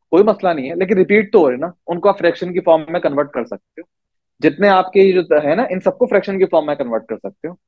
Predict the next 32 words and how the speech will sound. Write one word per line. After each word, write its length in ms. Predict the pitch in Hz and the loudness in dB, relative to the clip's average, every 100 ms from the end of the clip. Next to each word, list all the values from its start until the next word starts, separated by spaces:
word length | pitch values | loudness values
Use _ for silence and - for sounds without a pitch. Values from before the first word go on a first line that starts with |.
| _ _ - | _ _ -2
अब 140 | 147 | 0
मैं 160 | 170 170 | 4 2
उस 80 | 170 | 2
तरीके 280 | 156 147 175 | 0 2 0
में 80 | 170 | 2
जाना 200 | 139 151 | 2 2
नहीं 120 | 180 | 0
चाह 160 | 170 151 | 2 2
रहा, 120 | 196 | 0
लेकिन 260 | 170 165 | -4 -4
वो 140 | 160 143 | -4 -4
बहुत 300 | 127 131 160 | -2 0 0
ही 40 | |
topic 300 | 156 127 135 | 0 -2 -2
से 60 | 143 | -4
हट 140 | 117 | -4
जाएगा। 260 | 120 131 185 _ _ - | -4 -6 -10 _ _ 0
ये 120 | 180 | 2
सब 240 | 185 233 240 | 4 0 2
fraction 320 | 147 - 185 | 0 -2 -4
की 80 | 180 | -2
form 240 | 160 143 | 0 -2
में 80 | 131 | -2
आ 120 | 104 | -6
सकते 340 | - 98 - 170 | -8 -16 -14 -18
हैं। 60 | - _ _ - | -20 _ _ -6
जितने 260 | 139 180 190 | -4 0 4
भी 120 | 190 | 4
decimals 380 | 165 175 175 165 | 4 2 -2 0
मैंने 140 | 170 | 0
लिखे 260 | 156 139 | 0 -2
हैं, 80 | 180 | -6